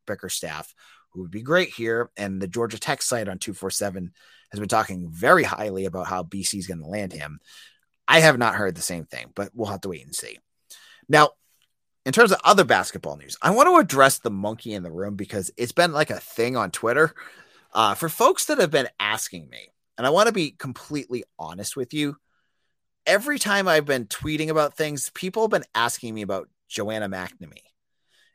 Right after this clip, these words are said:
and what's going on. What's going on with these transfers? What's going on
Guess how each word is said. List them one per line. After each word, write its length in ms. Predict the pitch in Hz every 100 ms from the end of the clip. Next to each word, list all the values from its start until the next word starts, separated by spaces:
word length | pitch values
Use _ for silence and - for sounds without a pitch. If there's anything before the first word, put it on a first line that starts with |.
| _
and 280 | 107 107 104
what's 260 | 123 185 -
going 280 | 151 143 123
on. 380 | 107 85 82
What's 260 | 85 165 -
going 260 | 196 190 170
on 200 | 151 139
with 120 | -
these 180 | 117 -
transfers? 580 | - 104 98 87 76
What's 220 | 104 156 -
going 260 | 175 165
on 400 | 156 143 135 123